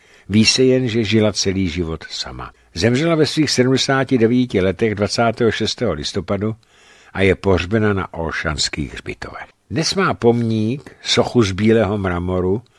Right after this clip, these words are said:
uprostřed Karlova náměstí v Praze,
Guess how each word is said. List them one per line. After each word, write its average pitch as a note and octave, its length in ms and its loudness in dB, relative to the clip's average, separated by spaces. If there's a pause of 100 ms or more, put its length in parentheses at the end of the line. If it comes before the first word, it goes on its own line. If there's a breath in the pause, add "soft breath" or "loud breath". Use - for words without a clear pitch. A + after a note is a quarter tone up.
(200 soft breath)
uprostřed C3 600 0
Karlova A#2 420 6
náměstí A#2 540 2
v - 80 -6
Praze, D2+ 540 -4